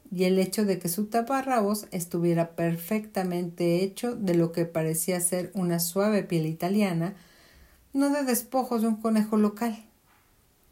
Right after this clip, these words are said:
"¿Podrías acercarte un poco más a mí para que pueda verlo de cerca?" Todo en él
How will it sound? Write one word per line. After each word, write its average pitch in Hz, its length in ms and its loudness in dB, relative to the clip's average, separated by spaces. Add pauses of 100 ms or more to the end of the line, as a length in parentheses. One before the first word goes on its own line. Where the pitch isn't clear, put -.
(640)
"¿Podrías 320 560 2
acercarte 277 580 -2
un 240 120 2
poco 240 280 -4
más 226 300 2
a 214 80 6
mí 190 140 2
para 170 320 0
que 170 120 0
pueda 175 380 -2
verlo 175 320 0
de 175 120 0
cerca?" 160 580 -6 (1700)
Todo 285 260 -2
en 247 160 0
él 254 280 -2